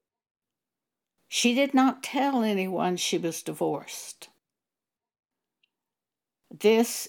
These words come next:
is living in hypocrisy. She was not open before the church. When you live in hypocrisy,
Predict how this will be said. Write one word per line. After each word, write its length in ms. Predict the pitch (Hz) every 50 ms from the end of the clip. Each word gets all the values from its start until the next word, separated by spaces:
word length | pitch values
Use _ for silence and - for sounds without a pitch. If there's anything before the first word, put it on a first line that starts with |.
| _ -
is 480 | 202 202 190 180 180 180 180 - - -
living 640 | 185 208 220 208 202 208 208 202 202 202 202 - _ _ -
in 360 | 180 180 175 170 165 175 170 - - - - - - -
hypocrisy. 1040 | 170 156 - - - 170 160 151 - - 139 135 - - - - - - - _ _ _ _ _ _ _ _ _ _ _ _ _ _ _ _ _ _ _ _ _ _ _ _ _ _ _ _ _ _ _ _ _ _ _ _ _ _ _ _ -
She 220 | - - - 190
was 200 | 175 180 175 -
not 220 | 185 185 196 208
open 400 | 208 196 185 180 - 170 156 151
before 320 | 170 165 - - 175 165 160
the 140 | 160 185 -
church. 580 | - - 165 143 139 160 - - - - - - _ _ _ _ _ _ _ _ _ _ _ _ _ _ _ _ _ _ _ _ _ _ _ _ -
When 240 | 196 214 254 254 254
you 380 | 247 247 254 247 240 240 240
live 320 | 233 226 220 226 214 214 220
in 220 | 214 208 202 196
hypocrisy, 1300 | 185 202 190 185 - - 190 180 175 165 - - 170 160 - - - 160 156 151 160 156 - - _